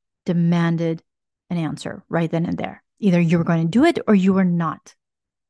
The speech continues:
And so Roger decided then and there he was going to attempt it. He was going to believe in it. And so in his first lap,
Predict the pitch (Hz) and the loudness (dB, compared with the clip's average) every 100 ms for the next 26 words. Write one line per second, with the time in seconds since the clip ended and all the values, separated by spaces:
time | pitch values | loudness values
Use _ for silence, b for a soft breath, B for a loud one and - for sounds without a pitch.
0 | _ _ B B B B _ 185 180 - | _ _ B B B B _ 0 0 -2
1 | - 196 180 - 185 175 175 180 180 - | -2 0 0 -2 -2 -2 0 -2 -4 -6
2 | 175 160 160 170 165 170 160 - 170 _ | -6 -4 -6 -6 -4 -4 -6 -8 -10 _
3 | _ _ - 170 170 - - 160 175 185 | _ _ -6 -4 -6 -8 -8 -6 -6 -8
4 | - 185 185 - - _ _ _ _ _ | -8 -8 -8 -12 -16 _ _ _ _ _
5 | _ _ - 165 - 165 165 - 156 151 | _ _ -6 -4 -2 -4 -4 -8 -8 -6
6 | 160 156 - - - _ _ _ _ _ | -4 -4 -6 -10 -18 _ _ _ _ _
7 | _ _ _ _ _ B B B 190 165 | _ _ _ _ _ B B B -2 2
8 | 196 202 196 - 294 359 - - 78 | 4 4 2 -2 0 0 -4 -4 -4